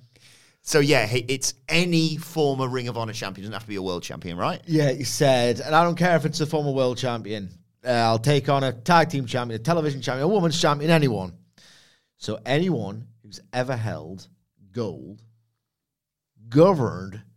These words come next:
Speaker 2: by R O H, and seemingly any context, is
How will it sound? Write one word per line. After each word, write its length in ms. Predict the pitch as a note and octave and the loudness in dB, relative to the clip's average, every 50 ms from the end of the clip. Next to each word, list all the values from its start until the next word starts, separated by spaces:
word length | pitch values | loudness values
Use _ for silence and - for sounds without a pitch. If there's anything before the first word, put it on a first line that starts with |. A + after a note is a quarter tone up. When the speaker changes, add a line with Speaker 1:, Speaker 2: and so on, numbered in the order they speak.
| _ _ _ _ _ _ _ _ _ - _ _ _ | _ _ _ _ _ _ _ _ _ -20 _ _ _
Speaker 2:
by 560 | - A2+ A2 A2 G#2+ G2+ G2+ G2+ G2+ G#2 G2+ - - - | -4 -2 0 0 0 0 -2 -2 -4 -4 -6 -8 -10 -4
R 260 | A#2+ B2 B2 B2 B2 | 0 2 2 2 2
O 180 | A#2+ A2+ G#2+ G2+ | 0 0 -2 -4
H, 500 | G2 F#2+ F#2+ F#2 - - - - - _ _ _ _ _ _ _ _ _ _ _ _ _ _ _ _ _ _ _ _ - - _ - | -6 -8 -8 -10 -12 -14 -16 -16 -18 _ _ _ _ _ _ _ _ _ _ _ _ _ _ _ _ _ _ _ _ -20 -20 _ -14
and 300 | G#2 G2+ F#2 F#2 - - | -12 -12 -12 -12 -14 -16
seemingly 720 | - - - A2+ B2+ C3+ C#3 C#3+ D3 C#3+ D3 D3 D3 D3 - - - _ _ _ _ _ _ _ _ _ - | -16 -10 -6 -6 -4 -4 -4 -6 -6 -4 -4 -4 -6 -6 -10 -14 -20 _ _ _ _ _ _ _ _ _ -14
any 120 | G2 A2 B2 | -12 -12 -10
context, 680 | B2+ - A#2+ A2+ A2 G2 - G#2 G2+ A2 A2+ - - - _ _ _ _ _ _ _ _ _ _ _ _ _ _ _ _ _ - _ - | -8 -6 -6 -6 -6 -4 -6 -6 -6 -6 -10 -14 -20 -20 _ _ _ _ _ _ _ _ _ _ _ _ _ _ _ _ _ -20 _ -8
is 320 | A2 A2 G#2+ G2+ E2+ D#2 | -6 -6 -6 -6 -8 -12